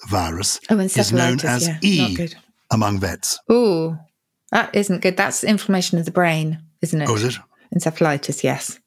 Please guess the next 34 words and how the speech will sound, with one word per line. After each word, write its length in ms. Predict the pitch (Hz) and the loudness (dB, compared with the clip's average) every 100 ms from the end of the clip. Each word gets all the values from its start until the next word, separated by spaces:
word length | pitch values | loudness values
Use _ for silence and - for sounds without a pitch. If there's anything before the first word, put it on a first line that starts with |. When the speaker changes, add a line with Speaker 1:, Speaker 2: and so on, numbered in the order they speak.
| - | -6
Speaker 1:
Oh, 140 | 101 98 | -2 -2
well, 80 | 92 | -2
that 120 | 95 | -4
isn't, 320 | 110 98 95 | -4 -4 -6
that 140 | 92 95 | -2 0
Speaker 2:
I 40 | |
think 160 | 113 135 | 0 -2
Speaker 1:
isn't 120 | - | -2
Speaker 2:
it's 420 | - 262 254 - | 0 0 0 -2
Speaker 1:
good. 80 | 277 254 | -2 0
Speaker 2:
ense-, 100 | 262 | 0
is 100 | 254 | 0
it 120 | - | 0
enceph 460 | 247 269 392 403 | 0 0 0 2
or 100 | 254 | 2
en-, 260 | 220 214 214 - | 4 2 -2 -2
encaph? 1400 | 208 202 196 196 202 208 - _ - - - - - - | 0 0 0 0 -2 -4 -8 _ -20 -10 -8 -8 -10 -10
I'm 140 | - 165 | -4 -4
going 140 | 139 | -4
to 140 | - | -6
look 60 | - | -4
this 60 | 185 | 0
Speaker 1:
Well, 180 | 208 185 | 2 2
I 40 | |
Speaker 2:
up 60 | 180 | 2
Speaker 1:
don't 200 | 156 170 | 0 2
Speaker 2:
now. 160 | 165 95 | 0 0
Speaker 1:
know. 80 | |
You, 260 | 101 170 190 | 0 0 0
you 180 | 156 185 | 0 2
can 140 | 180 | 2
check 200 | 156 156 | 0 0
it 80 | 147 | 0
up. 220 | 147 85 | -2 -4